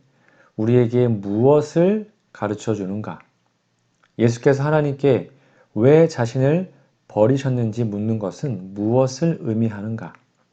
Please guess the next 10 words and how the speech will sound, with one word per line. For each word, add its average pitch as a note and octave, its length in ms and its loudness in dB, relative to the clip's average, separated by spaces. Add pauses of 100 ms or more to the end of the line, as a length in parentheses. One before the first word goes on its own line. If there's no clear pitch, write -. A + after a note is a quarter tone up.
(380)
이 A#2+ 140 -2
장면은 A#2 600 -2 (680)
예수의 D3 480 4
믿음을 C#3 560 0 (500)
갖는다는 B2+ 640 -2
것이 G#2+ 480 -6 (320)
무엇을 C3+ 760 2
의미하는지 G#2 600 -4
이해하는 F2+ 380 -6
데 F3+ 220 0